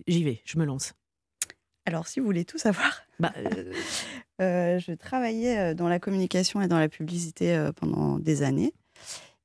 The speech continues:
Speaker 2: Et, euh, après, euh, avoir eu, euh, mon troisième enfant, euh, j'ai, c'est bon, j'avais fini <laughs> d'avoir des enfants.
Speaker 1: <laughs>
Speaker 2: Et je me suis dit : « Bon, bah, j'ai plus envie de retourner dans la publicité.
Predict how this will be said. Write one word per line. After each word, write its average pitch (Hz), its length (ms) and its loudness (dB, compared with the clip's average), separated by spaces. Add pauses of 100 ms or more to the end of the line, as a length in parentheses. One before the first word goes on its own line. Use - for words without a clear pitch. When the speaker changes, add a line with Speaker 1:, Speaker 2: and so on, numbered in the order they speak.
Speaker 2:
Et, 214 260 6
euh, 175 140 4
après, 175 480 4
euh, 156 380 4
avoir 151 380 4
eu, 180 100 8
euh, 156 160 6
mon 165 180 8
troisième 160 400 4
enfant, 220 480 4
euh, 160 220 2
j'ai, - 720 -6 (480)
c'est - 100 0
bon, 185 160 4
j'avais - 200 -2
fini 214 220 2 (180)
<laughs> - 140 -4
d'avoir 185 300 2
des 185 160 4
enfants. 165 240 0 (340)
Speaker 1:
<laughs> - 360 -6
Speaker 2:
Et 226 100 8
je 226 60 8
me 196 40 4
suis 196 200 -6
dit : « 190 140 2
Bon, 214 120 4
bah, 165 140 4
j'ai 170 100 -2
plus - 160 -4
envie 185 180 2
de 160 260 2
retourner 160 420 0
dans 160 120 0
la 143 100 0
publicité. - 540 -6